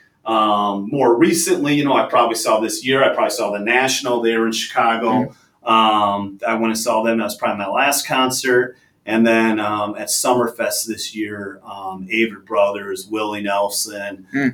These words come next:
Speaker 1: um, a few others were there that I got to see. So I still go to the concerts,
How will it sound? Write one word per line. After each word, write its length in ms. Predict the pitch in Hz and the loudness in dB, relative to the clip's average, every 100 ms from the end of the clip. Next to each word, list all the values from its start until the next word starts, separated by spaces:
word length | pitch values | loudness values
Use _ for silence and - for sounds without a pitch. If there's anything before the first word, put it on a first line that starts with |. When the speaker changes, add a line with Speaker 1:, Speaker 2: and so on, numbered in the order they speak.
| - | -2
Speaker 1:
um, 280 | 107 107 104 | 0 2 0
a 40 | |
few 280 | - 120 110 | -2 2 2
others 340 | 107 101 101 | 0 -4 -10
were 140 | 104 98 | -14 -10
there 240 | 101 101 | -8 -6
that 100 | 98 | -4
I 100 | 95 | -4
got 200 | 95 95 | -6 -10
to 80 | 95 | -8
see. 260 | - 98 95 | -8 -6 -6
So 220 | 101 98 | -2 0
I 80 | - | 0
still 640 | - 160 143 139 127 131 | 0 2 2 4 0 -2
go 200 | 131 127 | -2 0
to 60 | 131 | 0
the 140 | 131 | -2
concerts, 760 | 127 127 131 - 127 131 - | 0 -2 -2 -2 -2 -2 -8